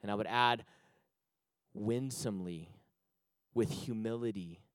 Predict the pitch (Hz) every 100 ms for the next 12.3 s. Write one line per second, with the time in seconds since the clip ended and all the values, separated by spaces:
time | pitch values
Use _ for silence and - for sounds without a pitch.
0 | _ _ - 107 90 - - - 120 104
1 | 92 - - - _ _ _ _ _ _
2 | _ - 120 123 - 170 143 151 170 143
3 | 127 123 139 123 - - 120 135 113 135
4 | 143 - - 160 147 131 131 156 160 139
5 | 131 139 139 139 - 135 127 123 - -
6 | - 110 131 143 143 143 - 117 - 139
7 | 139 113 107 127 117 170 165 127 160 127
8 | - - - - - 127 127 104 - _
9 | - - 123 123 123 147 - 139 131 123
10 | - - - _ - 120 120 120 117 113
11 | 107 98 95 - - _ - 101 131 135
12 | - 135 120